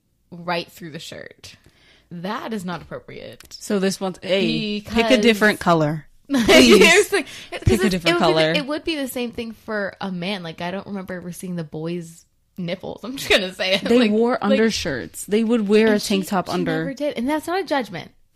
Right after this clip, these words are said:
Speaker 1: Oh, okay. It kind of is. I'm not gonna lie. It kind of is because power to you. I just, <laughs> it was questionable to me 'cause I, I,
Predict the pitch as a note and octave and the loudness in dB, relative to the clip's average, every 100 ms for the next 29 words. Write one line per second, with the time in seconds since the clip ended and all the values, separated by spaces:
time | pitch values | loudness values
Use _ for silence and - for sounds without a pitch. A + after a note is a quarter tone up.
0 | - C#4 D4 - A#3+ F#3 D3+ - A#3+ C#4 | -4 -2 -2 -2 -2 -2 -6 -8 -12 -6
1 | E4 E4+ F#3+ B2 - F3 G3+ G#3+ G3 E3+ | -6 -4 -8 -10 -6 -4 -4 -4 -6 -8
2 | - - A3 A3 D#4 C4+ - - - A3 | -12 -12 -12 -12 -10 -8 -6 -8 -10 -12
3 | A#3+ A3 G3 - _ _ _ _ A3 B3+ | -4 -4 -6 -14 _ _ _ _ -8 -2
4 | C4 D4 - G3+ F#3 F3+ F3 F3+ _ _ | 0 0 -2 -2 -2 -2 -4 -6 _ _
5 | - G3 G3 F#3 - F#3+ F3+ F3 - - | -12 -10 -8 -12 -12 -8 -8 -8 -18 -20
6 | - - A3+ A3 G3 F3+ - - - - | -20 -14 -8 -6 -6 -8 -12 -10 -6 -6
7 | - A#3+ - B3+ - A3+ G#3 G#3+ A#3+ A#3+ | -4 -4 -2 -4 -4 -8 -8 -10 -10 -10
8 | - C4 | -8 -8